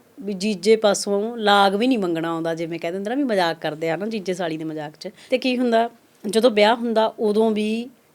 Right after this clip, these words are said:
ਸਾਰਾ ਕੁਛ ਬਹੁਤ ਸੋਹਣਾ ਮਾਹੌਲ ਰਹਿੰਦਾ, ਆਪਸ 'ਚ ਸ਼ਰਾਰਤਾਂ ਵੀ ਹੁੰਦੀਆਂ ਨੇ, ਪਰ ਦਵਿੰਦਰ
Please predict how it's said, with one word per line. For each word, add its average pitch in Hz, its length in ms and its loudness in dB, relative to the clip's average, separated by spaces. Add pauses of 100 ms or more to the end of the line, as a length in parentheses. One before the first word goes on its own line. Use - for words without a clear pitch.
(140)
ਸਾਰਾ 262 300 2
ਕੁਛ 262 180 -4
ਬਹੁਤ 214 240 -2
ਸੋਹਣਾ 247 260 -4
ਮਾਹੌਲ 220 320 -2
ਰਹਿੰਦਾ, 156 380 -6 (480)
ਆਪਸ 202 280 0
'ਚ 208 80 -6
ਸ਼ਰਾਰਤਾਂ 180 500 2
ਵੀ 208 140 -4
ਹੁੰਦੀਆਂ 175 300 -4
ਨੇ, 202 80 -6
ਪਰ 262 180 -2
ਦਵਿੰਦਰ 214 520 -2